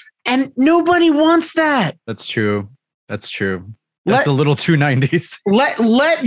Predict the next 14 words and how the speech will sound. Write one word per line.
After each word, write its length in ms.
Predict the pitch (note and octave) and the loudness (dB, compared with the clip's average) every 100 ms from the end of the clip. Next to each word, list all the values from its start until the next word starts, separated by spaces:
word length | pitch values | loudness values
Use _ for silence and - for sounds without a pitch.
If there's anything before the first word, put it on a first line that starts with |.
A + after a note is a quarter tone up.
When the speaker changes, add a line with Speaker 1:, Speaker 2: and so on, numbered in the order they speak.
| F#3+ | 2
Speaker 1:
that 320 | C4+ C#4 C4+ | 2 0 0
live 440 | G#3+ A3+ B3 G3+ | 2 4 2 2
where 400 | F3 F#3+ G#3 G#3+ | 2 2 4 2
it 100 | A3 | 2
lives. 420 | F#3 F3+ E3+ B2 B2 | 2 2 2 -2 -6
That's 260 | F3 A#3+ A#3+ | -4 -2 -4
fine. 800 | - - - D3+ D#3+ E3 D#3 A#2+ - - | -12 -16 -6 -2 0 0 -2 -6 -12 -8
Let 500 | D3+ D3+ G3 B3 - | -4 0 0 -2 -4
Speaker 2:
<laughs> 60 | B3 | -2
Speaker 1:
King 260 | A#3+ A#3+ | 0 0
sit 260 | - - A#3 | 0 -2 0
on 120 | A#3 | 0
the 60 | F#3 | -2
pre-show 800 | - G#3+ A#3 - A#3+ A#3 A3+ - | 0 0 0 0 2 2 0 -4